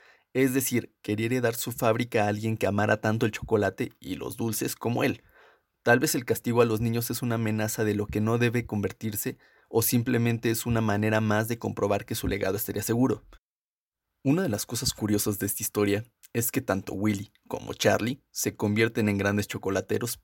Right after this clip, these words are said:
pese a que durante su infancia carecieron de dulces, los amaban pero no podían tenerlos.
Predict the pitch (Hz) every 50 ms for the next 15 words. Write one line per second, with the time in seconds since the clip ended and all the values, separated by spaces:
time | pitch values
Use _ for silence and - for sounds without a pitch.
0 | _ _ - 110 104 - - 95 - - - 98 98 101 101 90 85 104 - 107
1 | - - 101 98 104 - 123 113 117 117 - 120 - - _ - - - - -
2 | - - 104 101 107 117 117 117 120 131 127 123 - 156 156 - - - - -
3 | - _ _ _ - 123 127 127 - 147 131 127 127 123 127 - 147 151 - -
4 | 104 95 95 95 95 95 - - 101 98 101 98 - 113 107 110 117 107 101 110
5 | - - -